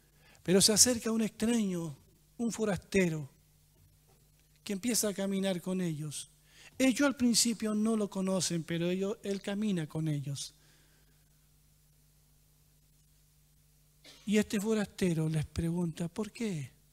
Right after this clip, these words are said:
¿Qué están tristes? ¿Qué cavilan por el camino?". Y ellos les dicen, "¿Eres tú el único que no sabe las cosas que han ocurrido?".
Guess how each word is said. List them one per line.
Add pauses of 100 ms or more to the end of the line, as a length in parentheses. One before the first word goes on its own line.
(460)
¿Qué
están
tristes? (1600)
¿Qué
cavilan
por
el
camino?". (2250)
Y
ellos
les
dicen, (1700)
"¿Eres (120)
tú (720)
el
único
que
no
sabe
las
cosas
que
han
ocurrido?".